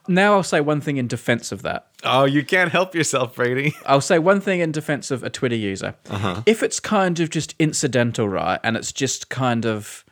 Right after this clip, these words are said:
Speaker 1: giving you a, a color of the sort of response that was happening, right? So you're picking one tweet that you think is, like, representative of what was going on.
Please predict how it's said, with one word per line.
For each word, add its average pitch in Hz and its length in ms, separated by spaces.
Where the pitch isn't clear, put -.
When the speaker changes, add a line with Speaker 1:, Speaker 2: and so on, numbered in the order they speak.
Speaker 1:
giving 120 340
you 113 360
a, - 80
a 123 40
color 123 460
of 101 240
the 113 80
sort 113 280
of 107 140
response 113 540
that 92 160
was 110 120
happening, 92 380
right? 98 320
So - 120
you're 107 160
picking 139 340
one 165 180
tweet 117 360
that 92 120
you 113 120
think 110 220
is, 107 120
like, 113 220
representative 113 760
of 107 120
what 113 100
was 110 120
going 101 260
on. - 140